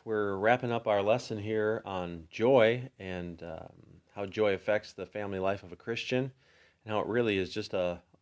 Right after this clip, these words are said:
a vital attribute and a vital characteristic that needs to be, um, part of every Christian home. <clears throat> The final point here is we're gonna talk about how joy isn't really complete until it is extended through praise. Um, if you remember, as we go back to, um,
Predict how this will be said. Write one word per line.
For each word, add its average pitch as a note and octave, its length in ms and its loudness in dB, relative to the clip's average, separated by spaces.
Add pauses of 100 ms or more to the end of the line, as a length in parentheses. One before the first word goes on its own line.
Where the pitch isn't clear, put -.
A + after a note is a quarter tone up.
a F#2+ 60 -12
vital A2 320 6
attribute F#2 600 2 (120)
and F#2 80 -12
a F2+ 40 -8
vital F#2+ 340 0
characteristic G#2+ 680 -2
that F2 100 -10
needs F#2+ 220 -8
to F2+ 80 -16
be, F2+ 300 -6 (480)
um, D#2+ 360 -12
part A2 180 4
of F2+ 60 0
every G#2 200 4
Christian G2+ 340 -6
home. G2 380 -2 (600)
<clears throat> F#3+ 200 4
The B2 300 8
final F3+ 360 10
point E3 300 2
here C#3 100 6
is A#2+ 80 4
we're C#3+ 60 2
gonna D#3 100 2
talk D#3+ 140 6
about C3+ 160 8
how A2+ 100 8
joy C3 480 8 (220)
isn't F3+ 260 4
really E3+ 160 6
complete E3 640 -2
until C3+ 320 2
it B2 80 2
is G#2 140 -2
extended D3+ 560 0
through A2+ 160 -4
praise. A2 560 2 (640)
Um, A2+ 180 4
if A#2 80 -6
you E3 80 4
remember, D3 260 6
as A#2+ 80 2
we A#2+ 100 -2
go A2 120 4
back A2+ 300 4
to, G2+ 400 -4
um, F2+ 380 -8